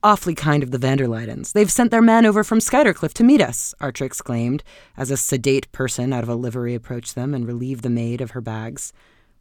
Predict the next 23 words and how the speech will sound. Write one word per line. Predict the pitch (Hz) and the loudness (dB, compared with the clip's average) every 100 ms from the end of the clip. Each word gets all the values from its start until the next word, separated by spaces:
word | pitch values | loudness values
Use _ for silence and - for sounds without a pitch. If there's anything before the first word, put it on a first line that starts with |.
| _ _ _ _ _ | _ _ _ _ _
"I'm | 160 | 0
extremely | 156 - 135 127 | 0 0 -2 -2
sorry, | 113 117 117 | -2 -4 -4
sir," | 113 120 120 131 | -4 -6 -8 -10
said | - 123 | -12 -12
this | 117 113 | -10 -10
emissary, | 127 120 127 117 127 123 _ _ _ | -8 -8 -8 -8 -8 -12 _ _ _
"that | 135 | -6
a | 131 | -4
little | 165 190 | -4 -2
accident | 160 165 - 117 110 | -2 -2 -4 -6 -4
has | 117 | -6
occurred | 120 - 120 113 | -8 -8 -6 -6
at | 117 | -6
the | 117 | -6
Miss | 113 113 | -4 -6
Dulacs, | - 117 113 135 - - - _ | -6 -6 -6 -8 -12 -16 -20 _
a | - 156 | -4 0
leak | 208 - | 0 0
in | 120 | -4
the | 123 | -2
water | 151 123 | -2 -4
tank. | 117 - - | -6 -12 -16